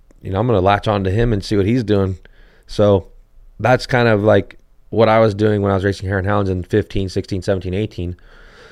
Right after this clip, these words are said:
And like I said, I think that's what, like, groomed me to be where I'm at today. But it,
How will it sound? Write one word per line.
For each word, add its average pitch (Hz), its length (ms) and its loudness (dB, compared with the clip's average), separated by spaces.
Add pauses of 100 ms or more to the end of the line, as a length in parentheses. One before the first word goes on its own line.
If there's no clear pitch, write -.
(260)
And 101 140 0
like 98 120 4
I 92 60 4
said, 107 180 2
I 104 60 4
think 104 180 0
that's 101 220 2
what, 104 420 2 (420)
like, 107 200 -2
groomed 107 380 2
me 113 160 0
to - 120 -6
be 101 160 2
where 101 140 4
I'm 98 100 0
at 98 160 -2
today. 110 380 -2 (1040)
But 92 320 0 (240)
it, - 160 -16